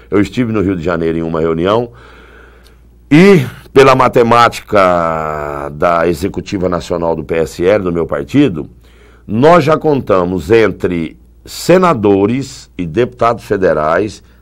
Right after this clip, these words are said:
duzentos e sessenta e quatro. Isso, contando os cinquenta e dois do P S L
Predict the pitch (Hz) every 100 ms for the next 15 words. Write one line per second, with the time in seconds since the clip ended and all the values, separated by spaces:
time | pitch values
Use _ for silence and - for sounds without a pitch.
0 | - 85 101 85 67 85 123 139 139 117
1 | 87 101 - 98 - 95 87 92 92 -
2 | 60 - - _ _ 120 117 123 135 143
3 | 143 131 - 98 90 107 107 95 101 101
4 | 117 139 139 143 - - - - 104 113
5 | 123 139 - 120 98 107 101 101 92 95
6 | 95 90 92 87 85 78 76 76 80 101
7 | 147 160